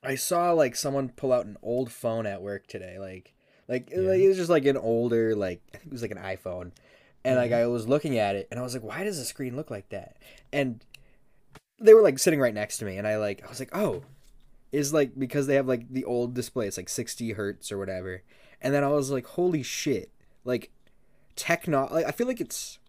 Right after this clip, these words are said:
Speaker 1: not for everybody, but technology is advanced enough where, like, every screen I look at more than, like, five minutes a day is,
Speaker 2: Mm-hmm.
Speaker 1: like, a hundred twenty hertz or higher.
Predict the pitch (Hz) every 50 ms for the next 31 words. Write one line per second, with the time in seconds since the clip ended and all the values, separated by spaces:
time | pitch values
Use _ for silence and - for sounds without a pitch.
0 | _ - _ _ 147 156 180 175 - - - 156 117 113 117 110 104 92 90 90
1 | 87 80 - - - 113 - - 165 170 160 - 151 135 127 127 131 123 123 123
2 | 120 117 101 101 95 92 98 92 92 92 - - - 101 95 90 - - 113 104
3 | 95 87 87 - - - _ _ _ _ _ _ _ _ _ - 120 131 147 151
4 | 185 214 208 190 170 - - - - - - 107 110 113 117 117 113 107 101 95
5 | 87 90 92 - - 113 110 113 123 131 - - - _ _ _ - - - _
6 | _ - _ - _ _ - - 101 101 101 104 104 104 98 107 107 101 101 95
7 | 92 92 87 - - - - 90 90 87 92 90 95 92 92 92 90 - - 101
8 | 92 80 73 67 71 80 98 107 117 - _ _ _ _ _ - 104 101 - -
9 | - 90 104 107 - - - - _ _ _ _ _ _ _ _ _ - 107 110
10 | 92 92 92 - _ _ _ _ - - - 117 117 - 135 127 120 110 110 117
11 | 107 - 113 113 101 95 95 90 98 90 87 - - 87 - 85 82 - - -
12 | - -